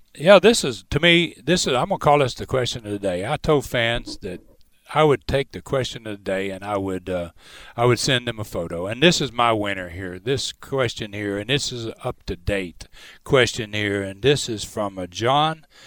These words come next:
Nicoli in Orlando, Florida. And, uh, the question was, "What was the business environment for you in the early eighties during W W F expansion? Did you think it was possible to go national?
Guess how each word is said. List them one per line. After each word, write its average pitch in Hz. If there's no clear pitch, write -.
Nicoli 156
in 104
Orlando, 113
Florida. 95
And, 95
uh, 95
the 95
question 156
was, 113
"What 190
was 175
the 120
business 143
environment 101
for -
you 120
in 95
the 95
early 117
eighties 92
during 110
W 110
W 101
F 104
expansion? -
Did 113
you 180
think 113
it 101
was 95
possible 107
to 101
go 101
national? 104